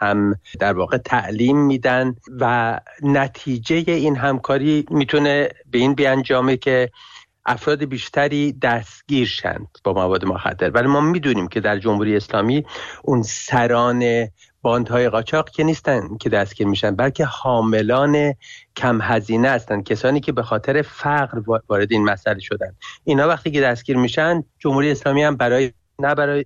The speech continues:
به خاطر مقابله با جرم اعدامشون می‌کنه.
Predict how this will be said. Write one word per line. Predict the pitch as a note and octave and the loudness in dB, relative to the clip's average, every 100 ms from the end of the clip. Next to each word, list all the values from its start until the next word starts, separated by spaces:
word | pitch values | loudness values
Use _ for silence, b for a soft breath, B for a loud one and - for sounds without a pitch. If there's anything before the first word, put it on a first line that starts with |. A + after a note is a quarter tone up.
| - | -4
به | C3 | -4
خاطر | B2 C3 C3+ | -2 -2 0
مقابله | C#3 B2+ C3+ C3 | 2 2 2 0
با | C3 | 0
جرم | D3 C#3+ C3+ b b | 0 0 -2 b b
اعدامشون | C#3+ C#3 C#3 C3+ G#2 F#2+ | -2 0 2 0 -4 -8
می‌کنه. | F#2 F#2+ G2+ G2 F2+ | -10 -6 -4 -2 -4